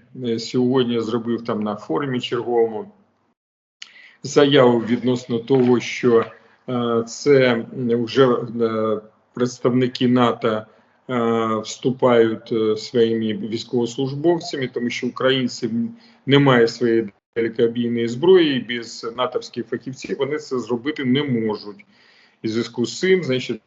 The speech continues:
це вже натовські військові, це нато вже вступає в дію. Ну,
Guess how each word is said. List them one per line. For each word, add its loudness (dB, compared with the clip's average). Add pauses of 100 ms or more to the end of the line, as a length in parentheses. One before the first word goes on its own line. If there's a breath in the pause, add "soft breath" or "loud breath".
(140)
це -2
вже 0 (680 soft breath)
натовські 4
військові, 0
це -6
нато -4
вже -8
вступає 0
в -6
дію. -12
Ну, -4